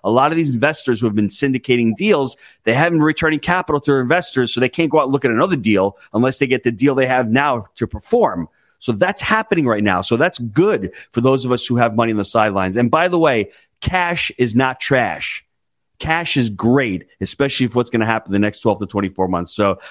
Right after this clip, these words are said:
I think that's important, but there's a lot of hope for those of us. But the, but, you know, the reality is back in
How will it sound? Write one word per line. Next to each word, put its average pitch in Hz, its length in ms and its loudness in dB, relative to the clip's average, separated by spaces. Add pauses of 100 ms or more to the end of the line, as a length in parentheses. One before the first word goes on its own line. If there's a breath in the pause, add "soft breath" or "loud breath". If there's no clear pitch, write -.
I 104 80 0
think 117 240 -2
that's 127 240 0
important, 110 440 0
but 117 160 -2 (180)
there's 143 180 0
a 156 60 -2
lot 165 180 2
of 151 60 -6
hope 151 460 -2 (180 loud breath)
for - 80 -6
those 123 280 2
of 101 40 -4
us. 98 160 0
But - 300 -6
the, 117 260 0
but, 127 160 0 (200)
you 127 120 0
know, 120 80 2
the 117 80 0
reality 151 560 2
is 107 340 -2 (260 soft breath)
back 113 260 -2
in 123 120 2